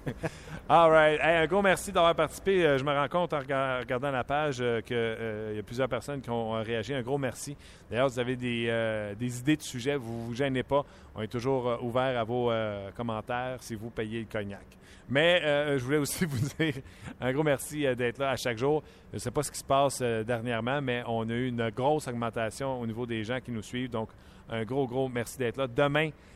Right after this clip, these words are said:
euh, déjà, je peux vous dire que nous aurons en entrevue Guy Boucher, Marc Denis en direct de Détroit et également nous parlerons,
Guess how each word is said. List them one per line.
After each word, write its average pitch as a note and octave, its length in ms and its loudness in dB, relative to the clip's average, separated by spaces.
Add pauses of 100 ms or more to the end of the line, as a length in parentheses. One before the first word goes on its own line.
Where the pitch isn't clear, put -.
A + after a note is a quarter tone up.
(140)
euh, A2 340 0
déjà, C3+ 380 2
je B2+ 80 -6
peux C3+ 100 -2
vous A#2+ 140 -2
dire C3+ 360 0
que C3+ 340 0
nous A#2+ 260 -2
aurons B2 320 0 (280)
en A#2 120 -2
entrevue B2 520 -2 (600)
Guy B2 100 -4
Boucher, A#2+ 280 -6 (1080)
Marc C3+ 260 2
Denis C3 280 0
en C3 100 0
direct B2 300 -2
de A#2+ 240 0
Détroit A#2+ 440 -6
et C#3 100 -4
également B2 320 -2
nous C3 100 -4
parlerons, A#2 360 0